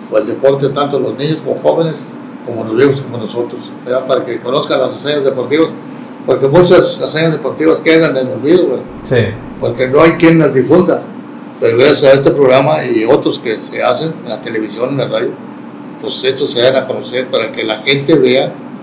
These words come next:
Speaker 1: que una persona, por humilde que sea, ha hecho buena promoción en el deporte, ya como entrenador, ya como jugador y ya como ciudadano, ¿verdad? Que es lo más importante.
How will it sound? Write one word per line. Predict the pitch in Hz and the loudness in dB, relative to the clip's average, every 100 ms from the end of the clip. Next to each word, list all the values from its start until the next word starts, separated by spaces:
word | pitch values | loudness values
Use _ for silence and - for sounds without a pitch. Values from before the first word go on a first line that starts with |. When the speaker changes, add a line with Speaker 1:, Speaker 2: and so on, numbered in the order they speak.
| - - - | -16 -16 -8
Speaker 1:
que | 120 | -2
una | 143 147 | 0 4
persona, | 131 123 156 151 | 2 4 2 2
por | 139 120 | 2 0
humilde | 113 143 147 156 | 0 0 0 2
que | 151 | 2
sea, | 139 151 - - - - - | 4 0 -2 -10 -16 -12 0
ha | 127 | 4
hecho | 135 139 127 | 4 6 4
buena | 131 135 123 - - - - - - | 4 4 2 0 -8 -16 -16 -16 -6
promoción | 131 120 120 127 127 | -2 0 0 -2 -4
en | 120 120 | -6 -6
el | 110 | -8
deporte, | 107 127 139 - - - - - 123 | -2 -2 -2 -8 -14 -16 -18 -16 -4
ya | 135 | -2
como | 143 139 | 0 0
entrenador, | 131 117 113 127 151 156 143 | 0 -2 0 2 2 0 0
ya | 139 | 0
como | 139 131 | -2 -4
jugador | 120 113 110 123 143 165 - - - - - - | -6 -4 -2 0 0 -4 -8 -16 -18 -16 -16 -6
y | 117 110 117 | -2 0 2
ya | 135 139 | 2 2
como | 131 117 | -2 -2
ciudadano, | 117 120 110 113 - 160 | 0 0 4 4 2 0
¿verdad? | 139 156 - | -2 -4 -8
Que | 135 | -8
es | 123 | -8
lo | |
más | 117 - | -10 -12
importante. | - - - - | -14 -14 -10 -10